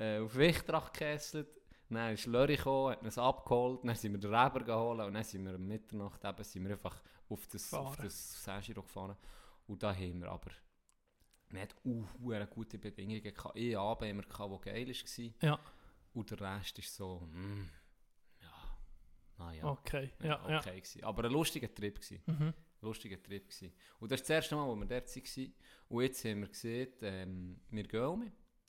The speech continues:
Speaker 1: drei Wochen. sind dann eben nur etwa fünfzehn, sechzehn Tage geworden daraus.
Speaker 2: Ja.
Speaker 1: Aber wir haben auf Galizien wählen.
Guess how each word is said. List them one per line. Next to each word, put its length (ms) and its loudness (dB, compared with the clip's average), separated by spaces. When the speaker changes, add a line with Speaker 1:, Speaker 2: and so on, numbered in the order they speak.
Speaker 1:
drei 200 0
Wochen. 380 -4
sind 240 -4
dann 140 -4
eben 260 -4
nur 280 -2
etwa 300 -8
fünfzehn, 420 -12
sechzehn 300 -12
Tage 300 -2
geworden 440 -4
daraus. 460 -8
Speaker 2:
Ja. 140 10
Speaker 1:
Aber 260 0
wir 180 0
haben 220 -2
auf 180 -8
Galizien 500 -4
wählen. 200 -10